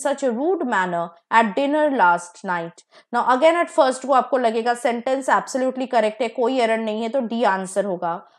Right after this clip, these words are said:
Again, D is not our answer here। Answer is in part A। पार्ट ए में एरर जरूर है। कहाँ पे एरर है? अगर आप पूरा सेंटेंस पढ़ो, यहाँ पे कुछ ऐसे घटना के बाद, बारे में बात हो रही है जो कि एक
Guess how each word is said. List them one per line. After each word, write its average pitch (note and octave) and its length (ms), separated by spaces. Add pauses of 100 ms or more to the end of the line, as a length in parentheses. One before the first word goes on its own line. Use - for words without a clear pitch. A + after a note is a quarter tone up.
Again, C4 460
D - 0
is C#4+ 380
not A#3 180
our A#3 140
answer G3 480
here। G3+ 180 (360)
Answer D4 420
is D4 260
in C4 280
part F#3+ 240 (120)
A। A#3 200 (280)
पार्ट C4+ 360
ए C#4 400 (160)
में C4+ 260
एरर A3+ 320
जरूर C4 400
है। G3+ 360 (100)
कहाँ C#4 240
पे E4 80
एरर C#4 240
है? D#4 200 (140)
अगर C#4+ 180
आप F4 160
पूरा E4 200
सेंटेंस C#4+ 480
पढ़ो, B3 240
यहाँ B3 240
पे E4+ 120
कुछ G4 360
ऐसे A#3 240
घटना B3 380
के C4+ 140
बाद, G#3 260
बारे G3+ 280
में A3 160
बात F#3 240
हो F#3 100
रही F3+ 220
है A3+ 200 (400)
जो D4+ 220
कि B3 420
एक D#4 140